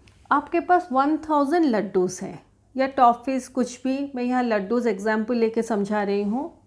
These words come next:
आपके पास वन थाउजेंड लड्डूस हैं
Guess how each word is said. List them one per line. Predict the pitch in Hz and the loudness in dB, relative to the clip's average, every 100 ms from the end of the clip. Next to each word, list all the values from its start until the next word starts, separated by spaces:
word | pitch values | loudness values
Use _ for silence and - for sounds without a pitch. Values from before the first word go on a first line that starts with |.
| _ _ _ _ _ _ _ _ _ _ _ - _ _ - _ _ _ _ _ _ _ _ _ - | _ _ _ _ _ _ _ _ _ _ _ -20 _ _ -20 _ _ _ _ _ _ _ _ _ 0
आपके | 247 262 | 0 0
पास | 269 320 339 233 | 0 0 0 0
वन | 226 226 | 2 2
थाउजेंड | 233 220 233 302 | 2 0 0 0
लड्डूस | 220 170 175 180 180 | -2 -2 -2 -2 -2
हैं | 170 156 | -10 -12